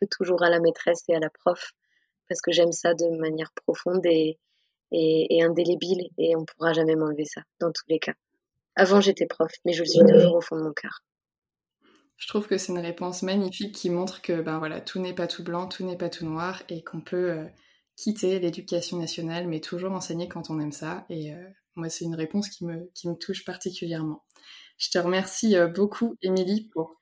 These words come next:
Speaker 2: tout ce que t'as partagé. Merci d'avoir pris tout ce temps, euh, pour répondre sincèrement à, à toutes mes questions. Euh, c'est une interview qui a été longue. Tu es la première personne, euh,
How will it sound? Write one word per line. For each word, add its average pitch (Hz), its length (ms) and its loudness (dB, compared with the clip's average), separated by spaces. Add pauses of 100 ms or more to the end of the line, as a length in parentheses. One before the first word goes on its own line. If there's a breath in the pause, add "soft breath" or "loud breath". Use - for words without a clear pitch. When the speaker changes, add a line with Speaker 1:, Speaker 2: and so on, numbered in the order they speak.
Speaker 2:
tout 247 160 0
ce - 100 -2
que 202 80 2
t'as 185 200 0
partagé. 175 640 -2
Merci 185 460 -4
d'avoir 170 420 0
pris 180 240 -8
tout - 180 -6
ce 220 160 -2
temps, 208 380 -2
euh, 170 100 -4
pour 170 220 -10
répondre 165 340 -8
sincèrement 202 640 -4
à, 160 320 -8
à 165 140 -8
toutes 220 240 -6
mes 208 180 2
questions. 190 480 -6 (440 loud breath)
Euh, 156 160 -4
c'est 160 160 -4
une 160 80 -2
interview 175 400 -2
qui 214 140 -2
a - 20 2
été 151 240 -2
longue. 196 560 2
Tu - 160 -8
es 156 40 -4
la 151 120 -6
première 208 560 -2
personne, 196 460 -4
euh, 165 240 -6